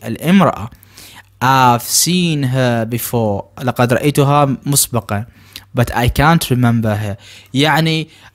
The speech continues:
أنا رأيتها في السابق. لاحظوا فقط، ركزوا معاي، رأيتها في السابق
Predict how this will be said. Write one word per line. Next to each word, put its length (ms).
أنا 140
رأيتها 340
في 60
السابق. 640
لاحظوا 360
فقط، 320
ركزوا 260
معاي، 280
رأيتها 320
في 60
السابق 540